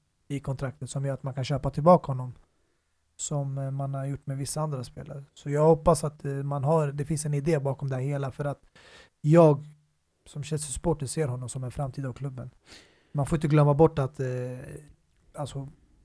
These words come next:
Thiago Silva är bara här på lånad tid. Han är gammal, han är inte framtiden, och, eh, Rudiger eller Andreas Christensen, eh, någon av dem kommer ju lämna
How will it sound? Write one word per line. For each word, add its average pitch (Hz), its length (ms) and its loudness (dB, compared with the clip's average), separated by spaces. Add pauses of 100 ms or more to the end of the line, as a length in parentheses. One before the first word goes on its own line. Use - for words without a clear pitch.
(100)
Thiago 151 340 4
Silva 151 340 4
är 131 120 -2
bara 131 200 -4
här 127 240 -4
på 127 480 -8 (460)
lånad 135 420 0
tid. 143 360 -8 (520)
Han 139 120 -6
är 139 60 -4
gammal, 139 540 -2 (400)
han 143 160 -6
är 151 40 0
inte 147 140 -4
framtiden, 135 520 -6
och, 135 300 -10 (960)
eh, 123 580 -10
Rudiger 151 500 4
eller 139 180 -2
Andreas 139 420 -8
Christensen, 135 720 -8
eh, 156 260 -16
någon 151 280 -2
av 147 100 0
dem 147 220 0
kommer 139 260 -6
ju 139 140 -6
lämna 143 500 -2